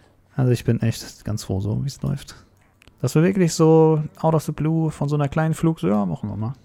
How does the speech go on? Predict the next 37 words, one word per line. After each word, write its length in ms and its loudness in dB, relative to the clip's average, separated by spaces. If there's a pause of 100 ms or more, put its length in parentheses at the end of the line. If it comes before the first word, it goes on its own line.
(440)
Wenn 120 -4
du 40 -2
Nein 220 0
gesagt 280 0
hättest, 280 0
hätte 80 0
ich 100 -4
wahrscheinlich 320 -2
nie 100 -2
angefangen, 420 -4
Megabrick 360 -2
und 80 -6
allgemein 260 0
Minecraft 280 -2
zu 80 -6
schauen, 240 0
hätte 120 -2
viel 160 -6
mehr 120 -2
Zeit 180 -4
für 120 -4
andere 180 -4
Sachen 200 -4
gehabt. 320 -2
<laughs> 520 -4 (680)
Naja, 400 6 (180)
vielleicht 200 -4
hättest 160 0
du 40 2
jemand 200 2
anders 260 0
geschaut, 340 -2
ein 40 -2
anderer 180 0
YouTuber 300 -2
oder 180 -2
so. 220 2